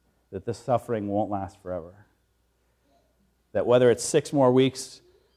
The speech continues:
or six more decades, winter will end. That life will come back. And so trust in God. Do justice. Love kindness.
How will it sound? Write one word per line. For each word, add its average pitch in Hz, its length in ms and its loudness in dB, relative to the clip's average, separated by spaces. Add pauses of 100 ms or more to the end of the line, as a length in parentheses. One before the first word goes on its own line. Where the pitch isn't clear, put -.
(240)
or - 80 -6
six - 300 -8
more 127 100 -4
decades, 104 720 -4 (400)
winter 135 320 -4
will 113 320 -2
end. 92 240 -12 (1900)
That 101 160 -8
life 113 300 0
will 113 80 -4
come 104 260 -12
back. 90 280 -12 (1900)
And 92 100 -20
so 101 120 -12
trust - 420 -6
in 104 140 -10
God. 80 260 -10 (1900)
Do 135 200 2
justice. - 720 -4 (2000)
Love 127 240 2
kindness. - 760 -14